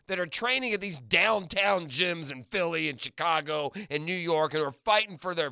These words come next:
food, then I will honor you as a boxer. As long as you're picking and choosing, you know, this faded that and this, this, it doesn't count, bro. And I'm not saying he's not a,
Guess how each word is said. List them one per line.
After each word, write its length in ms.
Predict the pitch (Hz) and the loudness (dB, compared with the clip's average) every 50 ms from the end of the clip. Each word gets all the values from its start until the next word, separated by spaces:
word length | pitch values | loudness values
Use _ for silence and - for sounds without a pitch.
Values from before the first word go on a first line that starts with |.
| - _ _ | -6 _ _
food, 520 | - 220 233 240 240 247 247 247 233 226 226 - _ _ _ _ _ _ _ _ _ _ - | -6 -4 -4 -2 -2 -4 -4 -2 -2 -4 -4 -6 _ _ _ _ _ _ _ _ _ _ 0
then 140 | 262 285 285 | 2 4 4
I 160 | 277 269 262 | 6 6 6
will 160 | 254 240 226 | 4 4 4
honor 320 | 214 202 202 208 202 196 | 4 6 6 4 4 4
you 220 | 190 190 185 175 170 | 2 0 0 -2 0
as 100 | 147 151 | 0 0
a 60 | 156 | 0
boxer. 500 | 127 147 147 139 135 123 - - 156 180 | 2 2 2 2 2 0 -2 -4 -6 -4
As 80 | 196 208 | -4 0
long 240 | 254 302 339 339 | 0 0 2 2
as 140 | 311 277 226 | 0 -2 -4
you're 140 | 262 269 226 | -4 -8 -10
picking 520 | - - 240 233 233 233 214 214 214 220 | -4 0 2 2 2 0 -2 -6 -4 -4
and 100 | 214 202 | -4 -2
choosing, 800 | 175 - - 202 208 202 196 175 156 180 190 190 185 185 180 165 - _ _ _ _ _ _ _ _ - | -2 -2 -2 -2 -2 -4 -4 -6 -4 -4 -4 -4 -4 -4 -6 -10 -12 _ _ _ _ _ _ _ _ -4
you 100 | 185 185 | 0 4
know, 140 | 185 190 | 4 4
this 300 | 185 156 175 214 202 - | 4 2 0 0 0 0
faded 480 | - - 202 190 196 190 185 190 170 151 | 0 0 0 2 2 2 0 -2 0 4
that 500 | 175 180 180 180 175 175 170 170 175 160 | 4 6 6 6 6 6 6 4 4 2
and 160 | 147 147 156 | 0 -2 -4
this, 240 | 190 214 185 - - | -4 -6 -6 -6 -8
this, 240 | 196 196 185 - 233 | -6 -4 -4 -4 -4
it 120 | 247 - | -4 -4
doesn't 340 | 285 285 285 294 285 - - | -4 -4 -4 -4 -6 -10 -10
count, 440 | - - 262 285 294 269 240 196 160 | -2 0 2 2 4 2 2 0 2
bro. 180 | 165 175 202 | 2 2 4
And 80 | 240 247 | 4 4
I'm 140 | 269 320 339 | 4 4 4
not 200 | 311 302 285 226 | 2 0 0 -2
saying 280 | - 285 330 349 320 | -2 -2 -2 -2 -2
he's 140 | 254 202 196 | -4 -4 -4
not 160 | 247 277 269 | -2 0 2
a, 160 | 233 190 165 | 2 0 0